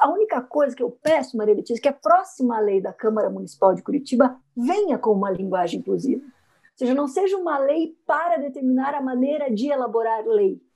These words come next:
mas que venha uma lei com, com essa linguagem.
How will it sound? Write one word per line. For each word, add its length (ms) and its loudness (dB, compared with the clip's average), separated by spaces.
mas 200 4
que 100 -2
venha 360 0
uma 200 -4
lei 280 -2
com, 380 4
com 260 0
essa 200 -4
linguagem. 560 -2